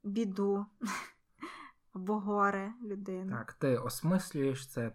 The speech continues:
Speaker 2: ти ц-, з цим, е, погоджуєшся, ти намагаєшся зрозуміти це все і побачити, як з цим можна жити.
Speaker 1: І, е,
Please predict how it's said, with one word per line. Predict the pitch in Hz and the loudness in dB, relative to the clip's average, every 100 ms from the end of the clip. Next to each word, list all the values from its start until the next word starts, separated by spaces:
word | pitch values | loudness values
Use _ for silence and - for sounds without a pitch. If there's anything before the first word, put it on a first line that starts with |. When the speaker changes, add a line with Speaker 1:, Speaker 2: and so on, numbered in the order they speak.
| - | -6
Speaker 2:
ти | 110 107 | -4 -4
ц-, | - - - 110 | -8 -12 -10 -12
з | 110 | -14
цим, | - - 117 113 107 107 104 | -14 -6 -2 0 -2 -2 -2
е, | 104 123 - - - - _ - 107 101 98 - - - 101 _ _ _ _ _ _ | -4 -8 -16 -20 -20 -20 _ -12 -10 -8 -8 -8 -8 -10 -14 _ _ _ _ _ _
погоджуєшся, | 107 117 143 135 123 120 117 - - 107 104 | -2 4 4 4 -2 -2 -4 -8 -8 -6 -6
ти | 101 - 107 107 107 104 101 107 | -8 -8 -6 -4 -6 -6 -8 -6
намагаєшся | 110 107 107 113 110 - - - 101 104 123 - - - - - _ _ - | -6 -4 -4 -4 -4 -8 -12 -4 -2 -2 -6 -16 -20 -20 -20 -20 _ _ -10
зрозуміти | 120 120 113 113 123 127 117 | 0 2 2 2 2 0 -6
це | - | -8
все | 110 - - 107 101 104 | -8 -8 -6 -6 -8 -10
і | - 107 107 107 113 - - _ _ | -10 -10 -8 -10 -10 -14 -18 _ _
побачити, | 110 107 104 - - 101 101 - | -6 -4 -4 -6 -12 -10 -10 -8
як | 113 104 | -4 -4
з | - | -4
цим | - 107 | -4 -2
можна | 104 104 107 101 | -2 -4 -8 -8
жити. | 104 101 - - - | -8 -10 -10 -10 -6
Speaker 1:
І, | 262 | -2
е, | 240 | 2